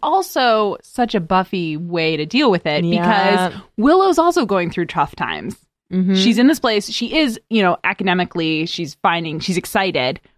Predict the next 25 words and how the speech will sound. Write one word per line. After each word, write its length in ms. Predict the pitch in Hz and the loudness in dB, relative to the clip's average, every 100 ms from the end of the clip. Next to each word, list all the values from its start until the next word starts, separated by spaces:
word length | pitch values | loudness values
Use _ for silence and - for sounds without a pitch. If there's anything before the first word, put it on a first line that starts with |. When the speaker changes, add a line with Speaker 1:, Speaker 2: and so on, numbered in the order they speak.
| - | -4
Speaker 1:
but 140 | 277 | -4
she's 240 | - - 320 | 0 0 4
in 60 | 339 | 4
a 60 | |
party 400 | - - 381 440 | 2 0 0 2
room. 440 | 165 139 98 151 - - | 0 -4 -6 -6 -8 -12
Speaker 2:
Yeah. 400 | 175 170 165 160 | -8 -6 -4 0
Speaker 1:
And 260 | 311 302 - | 2 2 2
Buffy 260 | 339 370 | 0 4
doesn't 200 | 359 359 | 2 2
even 220 | 359 349 320 | 4 4 6
know 160 | 330 453 | 6 4
about 360 | 311 - - | 2 -4 -4
it. 200 | - - _ _ _ _ | -8 -10 _ _ _ _
It's 200 | 262 226 | -4 -2
such 260 | - 269 208 | 0 0 0
Speaker 2:
Mm. 20 | |
Speaker 1:
like 200 | 277 247 | -2 0
a, 360 | 233 208 185 175 _ - | 2 4 2 -2 _ 0
Buffy 240 | 226 262 | 0 2
is 120 | 269 | 0
so 240 | - 233 226 | 0 2 2
in 80 | 214 | 2
her 160 | - | -2
own 540 | - 208 208 208 202 | 0 2 4 4 2